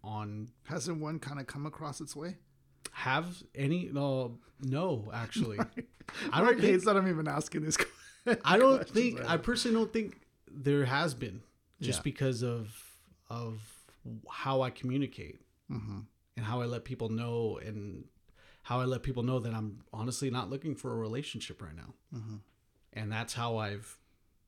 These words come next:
Speaker 1: transparency and communication go a long way, Isaiah. And I'll
Speaker 2: Mm-hmm.
Speaker 1: tell you that, and I'll be completely honest with you about
Speaker 2: Mm-hmm.
Speaker 1: that, because it's just, you have to let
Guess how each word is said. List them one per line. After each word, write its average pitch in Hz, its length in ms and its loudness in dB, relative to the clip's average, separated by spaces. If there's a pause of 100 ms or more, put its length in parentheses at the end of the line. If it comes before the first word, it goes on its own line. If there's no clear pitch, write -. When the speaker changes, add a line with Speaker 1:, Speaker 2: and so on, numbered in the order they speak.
(680)
Speaker 1:
transparency 180 840 2
and 147 100 4
communication 135 680 4
go 120 140 2
a 113 40 2
long 117 260 0
way, 110 220 0
Isaiah. - 420 -10
And - 80 -8
I'll 117 80 -2
Speaker 2:
Mm-hmm. 107 80 -4
Speaker 1:
tell 135 120 0
you 120 100 0
that, 113 260 -4 (720)
and 120 80 -4
I'll 104 100 -2
be 127 140 -2
completely 131 400 0
honest 113 300 -2
with - 140 -10
you 98 100 -6
about - 180 -10
Speaker 2:
Mm-hmm. 107 180 -6
Speaker 1:
that, - 120 -14
because 120 360 -4
it's - 160 -8
just, - 460 -4 (960)
you 123 160 -4
have 151 320 -2
to 160 80 2
let 135 340 0